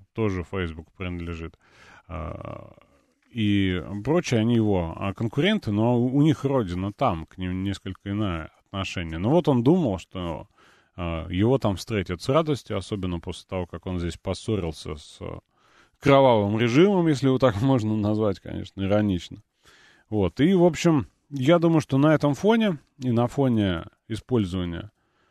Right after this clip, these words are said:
а, Телеграма у нас, и на фоне каких-то переговоров, а, видимо, контакты пошли. В общем, а,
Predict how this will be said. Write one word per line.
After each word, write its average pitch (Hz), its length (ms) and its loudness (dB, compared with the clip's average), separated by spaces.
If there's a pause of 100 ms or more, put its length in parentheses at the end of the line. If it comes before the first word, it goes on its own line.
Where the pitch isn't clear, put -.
(240)
а, 90 220 -4
Телеграма 107 560 2
у 107 80 2
нас, 165 300 2
и 120 40 -2
на 101 140 -2
фоне 92 300 -6
каких-то - 480 -12
переговоров, 117 720 2 (180)
а, 90 300 -10
видимо, 95 300 -4
контакты 95 500 -6
пошли. 156 640 -4
В 104 100 -4
общем, 123 580 -6 (720)
а, 85 360 -8